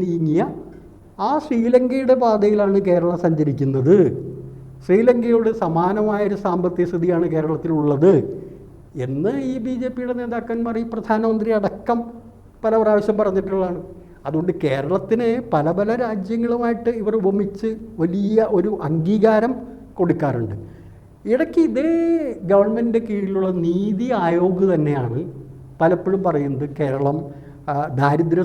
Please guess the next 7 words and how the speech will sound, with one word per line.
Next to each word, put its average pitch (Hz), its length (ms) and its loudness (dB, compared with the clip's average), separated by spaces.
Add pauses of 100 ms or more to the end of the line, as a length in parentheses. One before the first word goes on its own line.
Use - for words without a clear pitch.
സൂചികയുടെ 147 560 -2
കാര്യത്തിൽ 135 360 -4 (280)
വളരെ 135 320 -2 (180)
മുന്നിലാണ്, 139 560 0 (580)
വിദ്യാഭ്യാസത്തിന്റെ 190 1000 4
കാര്യത്തിൽ 160 320 -2 (100)
വലിയ 143 180 -2